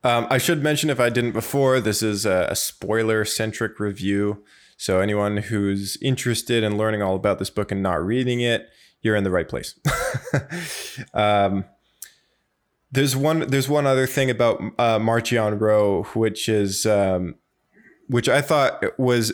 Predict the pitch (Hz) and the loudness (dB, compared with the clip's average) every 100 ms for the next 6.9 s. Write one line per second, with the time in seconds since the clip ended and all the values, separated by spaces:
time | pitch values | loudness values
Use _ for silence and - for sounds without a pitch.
0 | - 143 131 - 170 165 143 110 120 117 | -2 0 0 0 0 0 -2 0 0 0
1 | 123 117 - 120 113 101 - - 110 107 | 0 -2 0 -2 0 -2 -2 -2 0 -2
2 | - 110 110 82 82 107 127 - - _ | -4 -4 -2 0 0 -2 -4 -14 -20 _
3 | _ _ _ _ _ 113 107 101 98 - | _ _ _ _ _ 0 2 2 0 0
4 | 143 139 - 139 120 110 - - - - | 0 0 0 0 0 -2 -6 -8 -8 -2
5 | 123 120 107 113 117 113 - 107 104 107 | 0 0 0 0 0 0 0 0 0 -2
6 | 104 98 98 101 104 107 95 90 101 | -2 -2 -2 0 2 2 0 0 -4